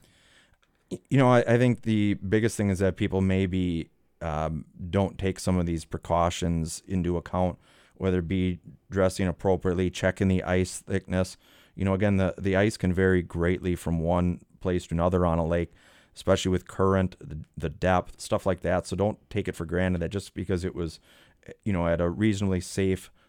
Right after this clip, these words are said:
thickness in one spot, that that's going to continue across a water body. So check that, that depth frequently. You know, and if you really think it's going to be thin and you really need to be out there, you know, wear a life jacket.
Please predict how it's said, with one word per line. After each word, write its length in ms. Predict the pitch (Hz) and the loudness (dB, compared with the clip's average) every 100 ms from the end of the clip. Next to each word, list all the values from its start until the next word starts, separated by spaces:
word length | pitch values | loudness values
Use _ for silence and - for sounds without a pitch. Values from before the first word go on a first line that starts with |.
| _ _ | _ _
thickness 480 | 107 - 92 85 87 | -4 0 -2 0 -2
in 140 | 85 | -2
one 220 | 90 98 | 0 0
spot, 380 | - 85 85 - | -2 -2 -2 -2
that 140 | 82 | -6
that's 240 | 80 87 - | -4 -4 -2
going 200 | 90 87 | -4 -2
to 160 | 85 _ _ | -4 _ _
continue 400 | 92 82 104 95 | -8 -4 0 0
across 380 | 82 - 85 80 | 0 -2 -2 -2
a 40 | |
water 280 | 78 71 92 | -4 -2 0
body. 340 | 95 98 110 - - _ | 0 -2 -2 -8 -18 _
So 140 | - 92 | -8 -8
check 280 | - 117 - | -2 -2 2
that, 220 | 98 - _ _ _ - | 0 0 _ _ _ -8
that 240 | 85 - | -8 -6
depth 240 | - 87 - | -4 -4 -6
frequently. 560 | - 95 - 113 120 _ _ _ _ _ | -6 -4 -2 -2 -2 _ _ _ _ _
You 80 | 107 | 0
know, 140 | 104 101 | 4 4
and 100 | 95 | 2
if 140 | - | 0
you 120 | 101 | -4
really 280 | 98 120 123 | 4 4 4
think 160 | 127 117 | 2 0
it's 140 | - | -2
going 280 | 120 117 107 | 2 2 2
to 440 | - 107 107 104 87 | 0 -2 0 0 -2
be 160 | 107 104 | -2 -2
thin 340 | - 98 107 | 0 0 0
and 100 | 73 | 0
you 120 | 87 | -2
really 360 | 82 92 117 117 | -2 2 2 4
need 140 | 113 | 2
to 60 | 107 | 0
be 180 | 104 104 | 0 2
out 220 | 101 101 | 2 2
there, 240 | 101 98 - _ _ _ _ | 0 0 -2 _ _ _ _
you 120 | - 82 | -6 -2
know, 220 | 87 87 | 0 0
wear 140 | 95 110 | 2 2
a 60 | |
life 240 | 101 98 - | 4 2 2
jacket. 440 | 98 92 95 - | 0 0 -2 -4